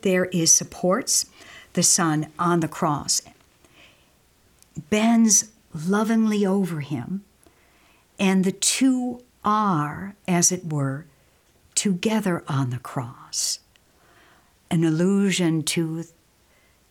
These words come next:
the two times in this episode where the narrator says, "And the two are as one."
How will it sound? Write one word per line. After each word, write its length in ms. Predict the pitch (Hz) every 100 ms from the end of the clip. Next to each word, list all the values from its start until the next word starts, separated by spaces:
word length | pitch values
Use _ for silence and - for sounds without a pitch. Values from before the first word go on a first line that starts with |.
| _
the 340 | 165 151 151 - _
two 240 | - - 254
times 680 | - 208 190 165 156 156 - _ _ _
in 540 | 180 190 180 185 185 - -
this 360 | 160 170 175 -
episode 720 | 170 - 151 - 147 143 139 - - - - - _ _
where 560 | 156 175 165 165 160 160 - _ _
the 100 | 170
narrator 580 | 175 185 185 175 165 156
says, 500 | - 156 143 143 - - - _ _ _ _ -
"And 120 | - 147
the 80 |
two 680 | 143 - - 190 185 180 180 - _ _ _ _ _ -
are 220 | 151 151
as 200 | 143 131
one." 460 | 139 151 135 123